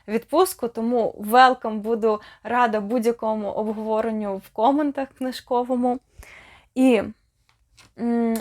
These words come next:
також про, е, читання. Навіть не скільки про читання, а про те,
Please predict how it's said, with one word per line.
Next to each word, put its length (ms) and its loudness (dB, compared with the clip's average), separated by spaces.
також 360 0
про, 440 -6
е, 300 -10
читання. 720 -4
Навіть 320 4
не 120 6
скільки 280 0
про 180 -2
читання, 720 -2
а 100 -4
про 180 -8
те, 400 0